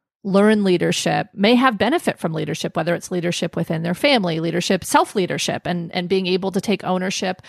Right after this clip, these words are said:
of the decisions that they make. I think that, that it's important that we understand leadership can be taught, which means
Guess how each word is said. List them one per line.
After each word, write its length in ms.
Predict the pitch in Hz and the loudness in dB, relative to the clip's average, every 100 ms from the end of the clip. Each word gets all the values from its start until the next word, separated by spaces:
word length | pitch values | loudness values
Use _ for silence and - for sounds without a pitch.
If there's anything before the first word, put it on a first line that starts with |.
| - - | -14 -4
of 100 | 180 | 0
the 80 | 202 | 2
decisions 540 | 226 - 285 269 214 | 2 2 -2 -2 -4
that 120 | 170 | -4
they 140 | - 156 | -6 -8
make. 460 | 156 - - - _ - | -8 -10 -14 -20 _ -6
I 160 | - 196 | 0 0
think 280 | 220 196 - | 0 -2 2
that, 340 | 185 170 - - | 4 4 0 -2
that 180 | 190 170 | -2 -2
it's 160 | - | -4
important 400 | 190 - 196 170 | -4 0 -2 -2
that 120 | 175 | -4
we 120 | 180 170 | -6 -4
understand 560 | 180 185 185 185 170 | -2 -2 -4 -4 -2
leadership 400 | 196 220 - - | 2 2 2 -2
can 200 | - 202 | -2 -4
be 120 | 175 | -4
taught, 400 | 175 - 339 175 | -4 2 4 4
which 280 | 214 208 - | 2 0 0
means 680 | 254 339 208 175 170 185 - | -2 0 0 0 -2 -8 -12